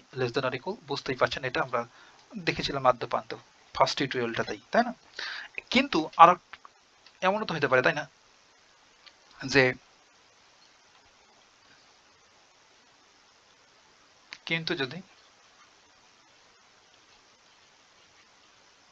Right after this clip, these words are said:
এই যে এক্স জেড এটাও ওয়ানের চেয়ে ছোট, এটা হচ্ছে less than one, এই বাহুটা, এবং জেড ওয়াই এটাও ওয়ানের চেয়ে ছোট, তখন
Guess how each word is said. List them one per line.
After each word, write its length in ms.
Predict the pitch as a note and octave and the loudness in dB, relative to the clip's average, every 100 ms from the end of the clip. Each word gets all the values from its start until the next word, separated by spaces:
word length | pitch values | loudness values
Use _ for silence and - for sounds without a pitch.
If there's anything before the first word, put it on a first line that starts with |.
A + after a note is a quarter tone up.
| - - - - - - - C#3+ | -20 -20 -20 -20 -20 -20 -2 0
এই 60 | C#3+ | 4
যে 60 | - G3+ | 8 8
এক্স 140 | - - | 8 2
জেড 140 | C#3+ C3 _ _ _ _ - | 2 0 _ _ _ _ -4
এটাও 200 | D#3+ G3+ G#3 | 4 4 4
ওয়ানের 200 | F3 F3+ | -2 -4
চেয়ে 160 | F#3+ F3+ | -6 -6
ছোট, 120 | F3 F3 - - | -6 -8 -10 -2
এটা 80 | D#3+ | 0
হচ্ছে 160 | E3 D3+ | 2 4
less 120 | C#3 D#3 | 4 2
than 120 | D3 C#3+ | 2 -2
one, 80 | F3 - _ _ _ _ _ _ _ _ _ _ _ - - | -8 -14 _ _ _ _ _ _ _ _ _ _ _ -10 -2
এই 60 | C#3+ | 0
বাহুটা, 260 | C#3 C3 D#3+ - _ _ _ _ _ - - - - D3 | 0 0 -6 -8 _ _ _ _ _ -20 -20 -20 -10 -4
এবং 140 | C#3 C#3+ C#3 | -4 -6 2
জেড 160 | E3+ E3 C#3 | 6 6 6
ওয়াই 140 | C3+ - | 0 2
এটাও 160 | G3 F3 | 2 2
ওয়ানের 180 | D#3+ D#3 | -2 -4
চেয়ে 160 | C#3 | -6
ছোট, 120 | C#3 B2 - - - - | -6 -8 -16 -20 -20 -2
তখন 160 | D3+ | 2